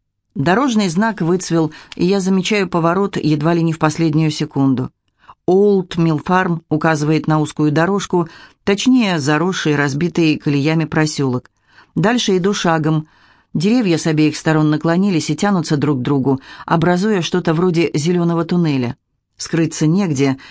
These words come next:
внутри нарастает беспокойство. Сворачиваю с дорожки в густой лес. Согласно карте, до дома примерно полмили,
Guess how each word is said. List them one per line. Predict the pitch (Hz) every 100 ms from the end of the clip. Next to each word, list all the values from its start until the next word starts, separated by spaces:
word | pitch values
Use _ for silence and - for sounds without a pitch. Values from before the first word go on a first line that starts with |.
| -
внутри | 143 165 165 220
нарастает | 196 156 147 180 175
беспокойство. | 151 156 - 143 139 135 - 139 147 _ _ - -
Сворачиваю | - 240 254 254 202 190
с |
дорожки | 170 185 196 -
в | 175
густой | 151 156 196 196
лес. | 165 160 156 - _ _ _ _
Согласно | - 170 170 170 180
карте, | 170 214 202 - 139 135 - -
до | 151 170
дома | 165 233 190 139
примерно | 151 160 175 170
полмили, | 160 180 185 214 208 135